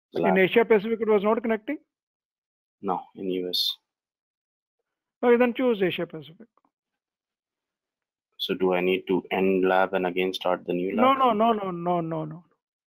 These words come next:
Speaker 2: If it is showing as end lab, does it show end lab?
Speaker 1: No, it shows, yeah, it's showing as end lab. It's giving me an option because it's already ten minutes past. So
Speaker 2: it means the lab is there running.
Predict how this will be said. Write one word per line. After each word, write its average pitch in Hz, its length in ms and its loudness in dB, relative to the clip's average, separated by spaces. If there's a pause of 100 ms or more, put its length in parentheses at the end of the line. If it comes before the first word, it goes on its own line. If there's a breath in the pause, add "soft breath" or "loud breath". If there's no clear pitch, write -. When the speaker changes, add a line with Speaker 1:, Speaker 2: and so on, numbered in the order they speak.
(960)
Speaker 2:
If 220 220 4
it 247 120 6
is 208 80 4 (160)
showing 254 240 6
as 240 120 6
end 226 280 4
lab, 180 320 4 (500)
does 175 220 0
it 214 100 2
show 262 160 2
end 254 180 4
lab? 165 280 2 (1200)
Speaker 1:
No, 104 80 -14
it 95 160 -10
shows, 107 760 0 (400 soft breath)
yeah, 98 140 2
it's 92 180 2
showing 110 320 0
as 92 180 2
end 87 240 -2
lab. 85 240 2 (240)
It's - 160 -18
giving 101 260 2
me 98 80 0
an 90 100 0
option 87 340 -2
because 82 460 -4
it's - 140 -12
already 90 300 -2
ten 87 260 -4
minutes 87 280 -8 (100)
past. - 400 -6
So - 320 -20 (560)
Speaker 2:
it 170 180 -2
means 247 240 2
the 247 100 6
lab 233 240 6
is 247 140 -2
there 269 160 4
running. 226 500 0